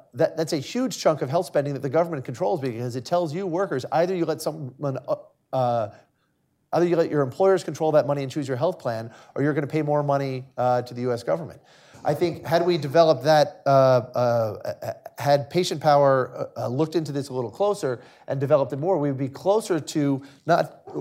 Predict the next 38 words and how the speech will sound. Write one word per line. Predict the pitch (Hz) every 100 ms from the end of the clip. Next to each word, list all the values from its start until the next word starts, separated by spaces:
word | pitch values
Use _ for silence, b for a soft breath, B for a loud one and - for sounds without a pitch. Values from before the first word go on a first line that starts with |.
| - - -
uh, | 143 139 135 131 - - _
uh, | 135 127 123
to | - 147
getting | 131 170 139
rid | 190
of | 220
the |
tax | 147 135 123
preference | 139 123 120
for | 120
employer-sponsored | 120 139 123 - 127 113
insurance | 113 113 117 110
entirely, | 95 - 185 165 117
not | 143 151 -
just | 127 - b b b b _
using | - 143 135
health | 123 139
savings | 165 143 120
accounts | 107 127
to | 123
sort | 151 127
of | 110
level | 160 147
the | 123
playing | - 165 160
field | 147 127 98
somewhat | - 226 180 117
between | - 131 113
first | - - 139 135
and | 110
third-party | 131 107 113 107
payment, | 131 175 143
employer-sponsored | 113 - 123 120 120 117 101
insurance, | 104 101 123 113 107
and |
individual | 110 107 139 170 117
market | 104 101 95
insurance. | 92 - 95 104